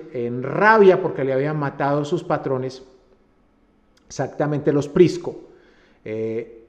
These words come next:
en rabia, él mismo es quien manda a colocar la bomba.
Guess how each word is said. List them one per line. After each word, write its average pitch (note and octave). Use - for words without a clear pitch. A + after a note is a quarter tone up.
en C3+
rabia, D#3+
él F#3+
mismo E3+
es D3+
quien C#3+
manda C3+
a A2
colocar G#2+
la G2
bomba. F#2